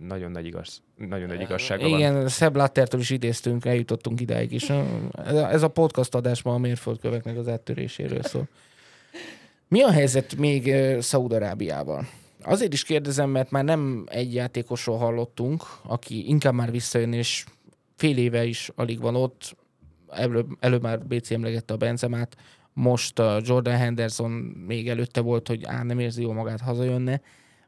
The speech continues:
Speaker 2: Befutcsolhat ez a projekt, vagy vittek el annyi sztárjátékost Európából, hogy így két-három évet azért még elkaristolnak? És megmondom, hogy miért kérdezem, mert én utoljára, pont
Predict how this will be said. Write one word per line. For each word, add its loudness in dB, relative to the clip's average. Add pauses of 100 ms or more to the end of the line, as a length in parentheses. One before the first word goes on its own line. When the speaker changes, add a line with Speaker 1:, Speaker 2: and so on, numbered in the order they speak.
(640)
Speaker 2:
Befutcsolhat 2
ez 0
a 0
projekt, 2
vagy -2
vittek -2
el 4
annyi 0
sztárjátékost -4
Európából, 0
hogy 2
így -4
két-három 0
évet -2
azért -4
még -6
elkaristolnak? -8
És -12
megmondom, 0
hogy 0
miért 0
kérdezem, 0
mert 0
én -2
utoljára, 2
pont 0